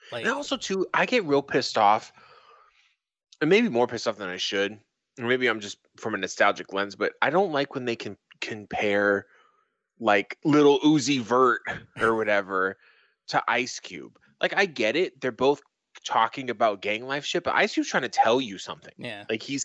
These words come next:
Speaker 2: saying, "This is my life. It sucks."
Speaker 1: Right.
Speaker 2: Or, then he had a couple club bangers. Of course, we all
Speaker 1: Hmm.
Speaker 2: do. You, they all do it. But the, the newer people, they're really not saying much half of the time.
Speaker 1: No.
Speaker 2: And then my,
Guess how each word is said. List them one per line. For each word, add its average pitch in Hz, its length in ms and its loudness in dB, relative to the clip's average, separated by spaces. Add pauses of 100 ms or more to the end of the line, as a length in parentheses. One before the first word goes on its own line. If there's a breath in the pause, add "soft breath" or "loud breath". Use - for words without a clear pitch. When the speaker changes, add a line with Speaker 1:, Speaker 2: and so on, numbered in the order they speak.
Speaker 2:
saying, 143 220 2
"This 143 180 -2
is 160 160 -2
my 120 160 0
life. 104 600 -2 (280)
It 117 140 -2
sucks." - 680 -2 (160)
Speaker 1:
Right. 110 340 -6
Speaker 2:
Or, 117 400 2 (160)
then 269 100 -2
he 320 60 2
had 233 160 2
a 156 60 2
couple 135 240 -2
club 120 300 -2
bangers. 113 320 -6
Of 113 140 -12
course, - 400 -12
we - 80 -18
all - 120 -12
Speaker 1:
Hmm. 233 60 -12
Speaker 2:
do. 92 140 -12
You, 101 280 -12
they 131 140 6
all 143 160 6
do 123 220 2
it. - 160 -2 (500 soft breath)
But 160 120 2
the, 180 280 2
the 170 120 4
newer 233 360 2
people, 311 460 2
they're 208 140 -14
really 311 320 0
not 262 240 -2
saying 143 360 -6
much 101 200 -8
half - 260 -4
of 80 60 -20
the 82 80 -14
time. - 260 -12 (140)
Speaker 1:
No. 104 320 -20
Speaker 2:
And 139 120 0
then 143 140 2
my, 175 440 2